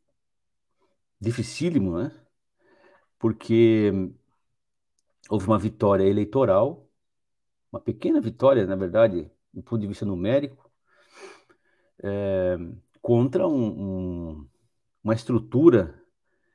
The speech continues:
que tava se construindo, se consolidando, é, perigosíssima pro Brasil, né?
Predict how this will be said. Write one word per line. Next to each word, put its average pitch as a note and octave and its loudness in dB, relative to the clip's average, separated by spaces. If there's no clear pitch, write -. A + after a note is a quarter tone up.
que - -20
tava A#2+ 2
se B2 -8
construindo, B2 0
se - -14
consolidando, A2 -2
é, F#2 -2
perigosíssima B2 0
pro G2 -12
Brasil, E2 -4
né? G#2+ -10